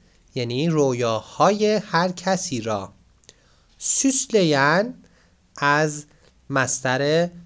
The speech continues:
süslemek میاد. süslemek یعنی تزیین کردن، آرایش کردن، زینت بخشیدن. Meslekleri yapıyor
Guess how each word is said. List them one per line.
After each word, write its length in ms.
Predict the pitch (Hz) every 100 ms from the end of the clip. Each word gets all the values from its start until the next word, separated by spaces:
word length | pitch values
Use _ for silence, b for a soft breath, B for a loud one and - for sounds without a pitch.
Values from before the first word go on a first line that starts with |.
| -
süslemek 1160 | - - - 147 127 - - 127 123 123 143 139 -
میاد. 420 | 107 104 98 98 _ _ -
süslemek 880 | - - 254 - 247 240 240 226 -
یعنی 220 | 147 185
تزیین 580 | - 147 123 - 127 120
کردن، 640 | 110 117 110 113 139 120 95 - b b b b b
آرایش 600 | - 131 123 120 117 110 -
کردن، 680 | 123 117 110 139 135 101 - _ - b b b -
زینت 540 | 123 131 120 117 -
بخشیدن. 840 | 120 120 - - 113 131 127 104 - _ b b b b b _ _ _ _ _ _ _ _ _ _ _ _ _ _ _ _ _ _ _ _ _ _ _ -
Meslekleri 800 | 170 208 - 226 - 214 220 269
yapıyor 760 | 214 127 - 120 120 139 202